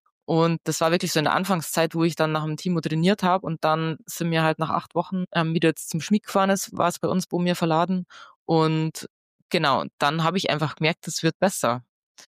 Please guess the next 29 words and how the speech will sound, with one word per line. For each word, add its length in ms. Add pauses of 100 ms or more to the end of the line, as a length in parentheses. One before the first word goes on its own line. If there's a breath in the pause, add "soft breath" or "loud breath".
(100)
Ich 120
hab 100
das 180
für 80
mich 140
so 100
gemerkt, 380
aber 140
jetzt 200
nicht 200
so 100
irgendwie 200
so 120
richtig 300
auf 80
dem 80
Kasten 340
gehabt, 300
was 180
da 80
eigentlich 240
grad 200
passiert. 460
Und 180
irgendwann 340
war 100
das 160
komplett 380
weg. 100